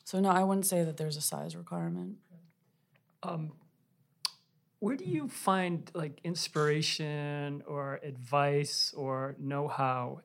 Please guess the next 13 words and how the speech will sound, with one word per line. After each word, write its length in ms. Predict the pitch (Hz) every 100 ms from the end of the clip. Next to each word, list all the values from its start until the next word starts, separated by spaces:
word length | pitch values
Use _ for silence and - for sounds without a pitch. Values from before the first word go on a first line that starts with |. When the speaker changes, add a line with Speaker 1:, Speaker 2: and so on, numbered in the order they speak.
| -
Speaker 2:
as 300 | 139 135 131
you've 160 | 139 127
gone 320 | 139 143 143
from 400 | - 139 135 131 - - _ _
sort 240 | - 147
of 100 | 131
starting 320 | - 165 170 156
this 160 | 147
off 240 | 151 143 -
yourself 640 | 139 - 143 143 143 131
and 320 | 143 131 127 127 - _ -
now 160 | 135 135
employ 580 | 131 - 147 143 143